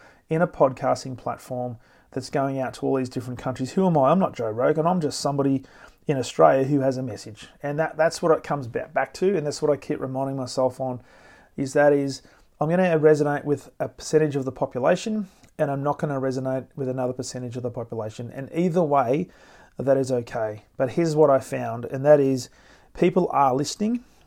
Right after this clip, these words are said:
and people are listening to a message because I don't have to have millions and millions of downloads, but I'm gonna start to resonate with the people who need to listen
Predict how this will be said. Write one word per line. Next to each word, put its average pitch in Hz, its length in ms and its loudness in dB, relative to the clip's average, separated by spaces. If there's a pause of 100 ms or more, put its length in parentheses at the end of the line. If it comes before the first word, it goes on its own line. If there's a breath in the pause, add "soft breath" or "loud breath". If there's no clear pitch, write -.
(120)
and 135 520 -2 (360 soft breath)
people 180 320 6
are 170 60 12
listening 147 400 2
to - 120 -8
a 123 60 -2
message 131 400 -4
because 135 680 0
I 135 60 -4
don't 160 160 0
have 165 240 -2
to 165 80 -2
have 143 220 2
millions 147 360 -4
and 135 120 -6
millions 139 260 -6
of 127 80 -4
downloads, 131 640 -2
but - 120 -6
I'm 143 100 -4
gonna 156 140 -2
start 147 320 -4
to - 80 -8
resonate 139 480 -2
with 131 120 -10
the - 60 -14
people 156 360 -4
who 151 140 -6
need 135 380 -4 (540 soft breath)
to 139 100 -6
listen 127 440 -4